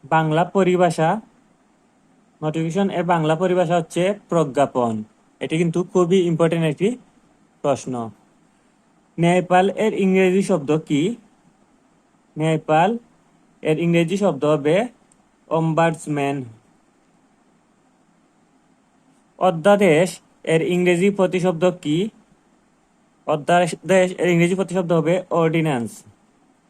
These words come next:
এই শব্দ অর্থগুলো কিন্তু সাময়িক সব-, সময়ের জন্য খুবই ইম্পর্টেন্ট, তাই এগুলো আপনারা বারবার পরে মুখস্থ করে নিন। এক্সাইজ ডিউটি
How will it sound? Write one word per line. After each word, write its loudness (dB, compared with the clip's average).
এই -4
শব্দ -2
অর্থগুলো -2
কিন্তু -2
সাময়িক -2
সব-, 0
সময়ের -2
জন্য 0
খুবই 0
ইম্পর্টেন্ট, 0
তাই 2
এগুলো 2
আপনারা 0
বারবার 2
পরে 2
মুখস্থ -2
করে 0
নিন। -6
এক্সাইজ 0
ডিউটি 2